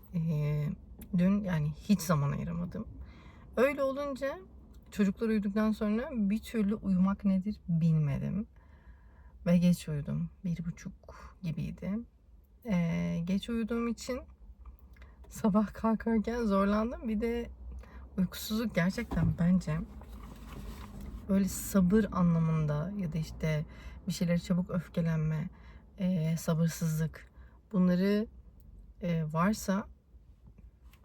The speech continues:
daha fazla olmasını, yani ya da işte normal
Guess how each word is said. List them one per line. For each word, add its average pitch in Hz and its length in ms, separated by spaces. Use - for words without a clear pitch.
daha 220 140
fazla 170 320
olmasını, 165 400
yani 180 260
ya 175 120
da 175 60
işte 170 300
normal 170 400